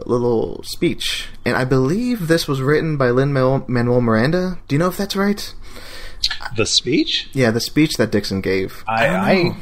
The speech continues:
Speaker 2: I have no idea. I thought it was a spontaneous thing. Like, I,
Speaker 1: Oh.
Speaker 2: I didn't, I didn't know it was a prepared speech 'cause, I mean, they,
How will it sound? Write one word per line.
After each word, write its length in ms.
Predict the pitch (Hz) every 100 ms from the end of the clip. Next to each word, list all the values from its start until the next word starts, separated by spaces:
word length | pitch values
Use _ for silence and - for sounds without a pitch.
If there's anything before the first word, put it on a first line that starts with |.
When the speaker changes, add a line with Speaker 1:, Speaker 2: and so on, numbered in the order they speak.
| - - -
Speaker 2:
I 120 | 135
have 120 | 208
no 180 | 131 135
idea. 280 | 131 165 131
I 140 | 120
thought 280 | - 160 208
it 40 | 151
was 180 | 123
a 40 | 113
spontaneous 760 | - 123 110 - 165 101 87
thing. 360 | - 95 90 87 - -
Like, 180 | 117 107
I, 160 | 120 117
Speaker 1:
Oh. 40 |
Speaker 2:
I 80 | 127
didn't, 280 | 143 127 113
I 140 | 120
didn't 180 | 147 123
know 200 | 127 131
it 40 | 135
was 140 | 117
a 60 | 123
prepared 560 | 104 - 120 117 104 - - - - -
speech 420 | - 151 180 -
'cause, 240 | 107 92 - -
I 40 |
mean, 240 | 107 104 101
they, 180 | 110